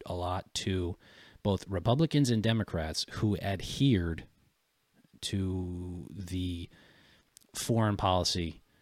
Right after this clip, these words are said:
and at least expansion of United States military force. Anti-discrimination laws is what's next.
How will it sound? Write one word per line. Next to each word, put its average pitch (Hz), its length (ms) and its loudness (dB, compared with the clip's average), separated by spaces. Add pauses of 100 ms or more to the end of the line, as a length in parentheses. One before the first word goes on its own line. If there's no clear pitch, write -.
(340)
and 85 440 -4 (600)
at 98 120 -2
least 101 280 -2
expansion 113 800 4 (100)
of 95 140 -4
United 90 280 -2
States - 280 -2
military 71 360 -4
force. - 360 -8 (3500)
Anti-discrimination 139 1000 6
laws 76 300 -6
is 69 120 -8
what's - 200 -8
next. - 400 -10